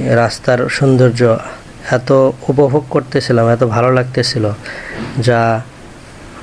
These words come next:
বলে বোঝাতে পারবো না। আসলে আমার অনেক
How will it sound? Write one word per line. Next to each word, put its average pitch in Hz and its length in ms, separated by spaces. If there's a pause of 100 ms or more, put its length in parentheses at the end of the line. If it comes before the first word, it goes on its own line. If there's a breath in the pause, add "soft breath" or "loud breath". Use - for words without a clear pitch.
(460 loud breath)
বলে 135 240
বোঝাতে 123 380
পারবো 107 300
না। 101 120
আসলে 127 320
আমার 123 280
অনেক 120 200